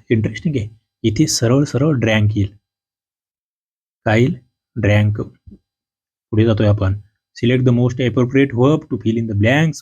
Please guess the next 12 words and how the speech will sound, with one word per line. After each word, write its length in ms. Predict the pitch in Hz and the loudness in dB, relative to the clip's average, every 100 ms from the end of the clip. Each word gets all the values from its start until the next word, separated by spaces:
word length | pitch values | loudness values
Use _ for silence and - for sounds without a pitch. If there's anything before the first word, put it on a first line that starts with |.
| - | -6
for 140 | 107 | -4
the 120 | 107 104 | 0 2
given 280 | 104 110 | 2 0
sentence. 500 | 104 113 107 107 104 - _ _ _ _ _ _ _ _ _ 131 | -4 -4 -2 -2 -4 -8 _ _ _ _ _ _ _ _ _ 0
He 100 | 139 | 2
asked 520 | 123 151 190 190 - _ _ - | 2 2 2 0 -10 _ _ -6
me 200 | 110 190 147 151 156 | 2 4 4 0 -2
to 100 | 175 151 | 0 2
dash 240 | 139 135 143 | 0 0 0
dash 220 | 156 143 | 0 -2
the 120 | 143 | 0
window 360 | 131 139 151 | 0 0 2